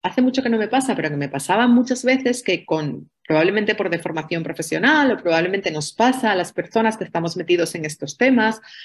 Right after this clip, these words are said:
las personas que hacemos cursos, las personas que estamos leyendo libros, que estamos siempre tratando de mejorar, que no nos damos cuenta, pero nos ponemos a tratar de mejorar al que tenemos enfrente.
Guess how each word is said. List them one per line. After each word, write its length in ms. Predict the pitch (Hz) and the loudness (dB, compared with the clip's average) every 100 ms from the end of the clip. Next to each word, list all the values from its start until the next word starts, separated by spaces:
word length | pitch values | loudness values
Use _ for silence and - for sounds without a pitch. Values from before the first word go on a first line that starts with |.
| - | -4
las 160 | 175 170 | -2 0
personas 440 | 165 156 175 180 | -4 -2 0 0
que 140 | - 175 | 0 -2
hacemos 380 | 165 170 - - | 0 -4 -4 2
cursos, 600 | 285 302 262 254 240 233 | 4 4 4 4 4 4
las 140 | 208 | -2
personas 380 | - 160 170 165 | -6 -8 -4 -4
que 80 | - | -6
estamos 320 | - 175 170 | 0 0 0
leyendo 560 | 165 156 220 269 247 226 | -4 2 4 6 6 4
libros, 400 | 240 277 240 226 | 4 2 0 -2
que 60 | |
estamos 260 | 180 160 175 | -4 -4 -4
siempre 300 | - 202 202 | -4 -4 -6
tratando 340 | - 170 175 190 | -6 -4 -2 -2
de 120 | 180 | -2
mejorar, 500 | 165 - 214 254 - - - - _ | -4 -2 2 0 -2 -18 -20 -20 _
que 100 | 165 | -2
no 80 | 165 | 2
nos 140 | 170 | 4
damos 240 | 311 311 | 4 0
cuenta, 400 | - 339 320 320 | 0 2 2 2
pero 180 | 311 185 | 0 0
nos 160 | 175 160 | -2 -6
ponemos 380 | 156 160 233 285 | -4 -2 0 0
a 100 | 262 | 0
tratar 460 | 175 151 202 240 | 0 0 0 2
de 80 | 269 | 2
mejorar 480 | 254 - 185 170 262 | 2 0 -4 -2 -2
al 140 | 254 | -2
que 100 | - | -4
tenemos 400 | 170 151 214 240 | -6 -6 -4 -4
enfrente. 600 | 175 165 311 370 - - | -8 -4 -2 -2 -6 -18